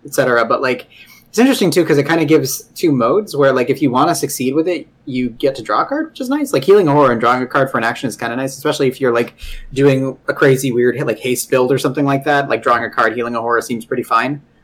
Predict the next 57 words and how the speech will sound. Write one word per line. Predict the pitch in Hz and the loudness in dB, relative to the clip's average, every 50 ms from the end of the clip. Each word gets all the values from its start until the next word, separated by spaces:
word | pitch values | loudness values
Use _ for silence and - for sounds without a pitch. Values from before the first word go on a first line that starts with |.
| _ _ - | _ _ -6
Like, | 131 135 | -4 -2
if | 131 | -2
you're | 127 120 | -2 -2
Safina | 110 - 120 - - 120 117 117 | -2 -4 -6 -4 -4 -4 -2 -2
and | 117 117 113 113 | -2 -2 -2 -2
you've | 113 107 | -2 -2
got, | 117 113 110 | -2 -2 0
like, | 113 113 110 - | 0 -2 -2 0
arcane | 113 107 - - 113 101 | -2 -4 -4 -4 -8 -6
research | 104 101 98 - 120 107 - | -8 -8 -6 -4 -6 -6 -6
or | 120 | -10
something | - - 107 - 120 113 | -12 -12 -14 -14 -12 -12
like | 107 104 | -10 -8
that, | - 110 - - | -8 -8 -8 -10
you | - | -12
can | - 113 | -12 -10
kinda | 104 120 110 110 107 | -6 -4 -4 -4 -2
guarantee | 104 113 110 101 101 - - - 113 | -2 -2 -2 -2 -4 -10 -18 -12 -10
that | 113 123 147 | -8 -6 -4
you | 143 139 | -2 -2
have | 147 156 151 | -2 -4 -2
that. | 170 175 175 165 - - _ _ _ _ _ _ _ _ - | -2 -2 0 -2 -2 -6 _ _ _ _ _ _ _ _ -2
But, | 147 143 139 | 2 2 4
like, | 139 135 135 135 - _ _ _ _ _ _ _ _ _ _ - | 4 2 2 0 -4 _ _ _ _ _ _ _ _ _ _ -2
I'm | - 185 247 277 262 | 0 2 2 4 6
just, | 233 190 147 - - | 6 6 4 4 4
like, | 170 139 135 151 - | 4 4 4 2 0
the, | - 143 170 | 2 0 2
the | - 156 139 | 2 0 0
part | 139 240 262 | 2 2 2
that | 214 165 147 | 2 2 2
baffles | 147 135 135 135 139 139 - 151 | 2 2 2 2 0 -2 -2 -2
me | 139 123 | -4 -2
here | 120 127 | 0 -2
is | 117 107 | -2 -2
that | 139 135 135 139 | -2 -4 -6 -8
it's | - 170 - | -8 -4 -2
like | 233 226 | 0 0
a | 185 | 0
fail | 147 - - 135 143 160 | 0 0 0 2 2 2
card, | 160 196 196 202 - | 2 2 0 0 0
but | - 131 | 0 -2
it's | 123 117 - - | -2 -2 -2 -4
in, | 135 | -2
like, | 135 120 110 107 - - _ _ _ _ _ _ _ _ - | 0 0 -2 -2 -4 -8 _ _ _ _ _ _ _ _ -4
rogue. | 110 107 127 175 190 196 - _ _ _ _ | 0 0 2 0 0 -2 -8 _ _ _ _
So, | - - 160 139 135 131 117 117 - - - _ _ _ _ _ | -6 0 2 4 4 4 2 0 -4 -12 -18 _ _ _ _ _
<laughs> | - - - - _ _ _ - | -20 -20 -20 -20 _ _ _ 0
like, | - 143 139 139 | 0 0 2 0
the | 143 | 0
person | 143 180 196 202 - 202 170 | 2 2 2 2 4 2 2
who | 156 139 156 | 4 4 2
wants | 139 120 139 170 202 196 - | 2 2 2 2 2 0 -4
to | - 143 | -10 -8
fail | - - 131 123 120 | -4 -2 0 0 0
the | 107 120 | -2 -2
most | 120 131 165 190 175 131 117 113 - - - - - | -2 0 2 4 4 2 0 -2 -8 -14 -16 -16 -14